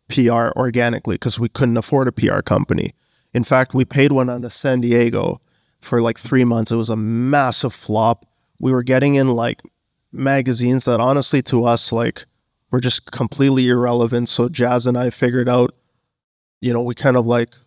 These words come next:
pulled ourselves up by our bootstraps, and we ended up finding people on LinkedIn, following the editors, the writers, slowly engaging on their content. And it's like a manual organic drip strategy,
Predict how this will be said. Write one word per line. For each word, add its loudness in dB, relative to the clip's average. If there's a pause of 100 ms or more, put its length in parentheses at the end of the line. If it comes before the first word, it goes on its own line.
(680)
pulled -4
ourselves 0
up -2
by 0
our 4
bootstraps, 0
and 0 (440)
we 2
ended 0
up -2
finding 0
people -2
on 0
LinkedIn, 0
following 0
the 0
editors, 0 (280)
the 0
writers, 0 (180)
slowly 0
engaging 2
on 2
their 0
content. 0
And 0
it's -4
like -2
a -6
manual 2
organic 0
drip -2
strategy, 0